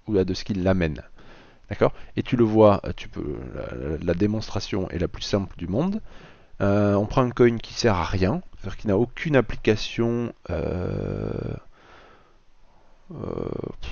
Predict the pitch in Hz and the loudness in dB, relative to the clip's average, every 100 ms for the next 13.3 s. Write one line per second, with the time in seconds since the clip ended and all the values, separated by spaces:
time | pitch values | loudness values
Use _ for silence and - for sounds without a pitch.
0 | - - - 80 90 104 - 113 101 92 | -8 -6 -4 -4 -2 -2 0 0 2 -2
1 | - - 80 82 85 107 107 - - - | -2 -4 -4 -4 -6 -8 -12 -14 -18 2
2 | 110 98 139 - 107 85 113 - - - | 4 4 2 4 4 4 -2 -4 -18 -18
3 | - 120 107 - - 110 131 123 104 92 | -6 0 0 2 4 6 4 2 4 8
4 | 90 90 92 87 - 92 90 87 78 90 | 10 10 8 4 4 0 2 2 2 4
5 | 123 135 127 123 127 127 131 - - - | 6 6 6 4 0 -4 -10 -16 -18 -16
6 | - - - - - - - 147 107 110 | -16 -18 -18 -18 -16 -16 -6 0 4 4
7 | - 107 131 143 127 117 110 113 107 - | 6 4 4 2 2 4 6 6 6 -2
8 | - - - 101 98 104 101 95 - - | -4 -2 4 4 6 4 2 0 -6 -6
9 | 82 76 73 - - 104 98 80 80 87 | -4 -4 -4 -8 -2 2 4 4 2 2
10 | 85 78 - - - - - - - - | 2 2 -6 -20 -20 -20 -20 -20 -20 -20
11 | - - - - 165 254 - - 107 101 | -20 -8 -4 -2 -4 -6 -6 6 6 6
12 | 87 - - - - 190 - 147 131 117 | 0 -4 -16 0 6 6 6 4 6 6
13 | 110 107 87 | 6 6 2